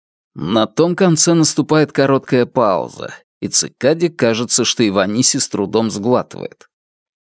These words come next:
«Так значит, ты все-таки жив, да?» «Ну, конечно, я жив. Что за тупой вопрос?» Цикада прижимает телефон покрепче к уху.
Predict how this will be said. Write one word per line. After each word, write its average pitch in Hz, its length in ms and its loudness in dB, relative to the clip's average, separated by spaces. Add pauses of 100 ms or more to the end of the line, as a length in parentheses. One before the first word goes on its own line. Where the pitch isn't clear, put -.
(400)
«Так 110 180 -6
значит, 135 680 0 (140)
ты 139 240 0
все-таки 160 680 -2
жив, 190 360 0
да?» 185 360 0 (880)
«Ну, 117 160 -6
конечно, 240 640 2
я 226 180 4
жив. 147 300 -2
Что - 340 -2
за 254 140 2
тупой 220 500 0
вопрос?» 175 680 -2 (480)
Цикада 151 480 0
прижимает 127 520 0
телефон 123 420 0
покрепче 120 560 -2
к - 120 -6
уху. - 380 -6